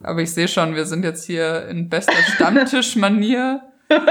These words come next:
Speaker 1: Ähm, da kam jetzt nämlich zum letzten Stammtisch auch ein Kommentar in Richtung Alkoholiker und Nicht-Alkoholiker. Und ja.
Speaker 2: Ja, ach,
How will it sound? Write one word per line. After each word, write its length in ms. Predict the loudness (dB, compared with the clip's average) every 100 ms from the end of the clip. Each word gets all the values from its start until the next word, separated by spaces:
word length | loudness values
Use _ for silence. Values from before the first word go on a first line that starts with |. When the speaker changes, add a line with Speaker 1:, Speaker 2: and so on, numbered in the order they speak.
| 2 0 0
Speaker 1:
Ähm, 480 | 2 4 4 4 4
da 80 | 0
kam 320 | 2 2 2
jetzt 180 | 0 0
nämlich 220 | 0 0
zum 100 | 2
letzten 320 | 0 2 0 0
Stammtisch 880 | 2 2 4 2 2 0 -6 _ _ _
auch 260 | 0 2 2
ein 100 | 2
Kommentar 640 | 2 2 4 4 4 4
in 120 | 2
Richtung 720 | 0 -2 0 0 2 0 -2 -8 _ _ _ _
Alkoholiker 1000 | 0 0 4 4 6 6 4 4 4 4
und 120 | 2
Nicht-Alkoholiker. 1120 | 0 0 0 0 0 0 0 0 2 2 -2 -10 -20 -20 -20 -20 -20 -20 -20 _
Und 440 | -4 -4 -6 -12 -14
ja. 460 | -6 -4 -4 -8 -16 _ -18 -10
Speaker 2:
Ja, 440 | -6 -4 -2 2
ach, 160 | 0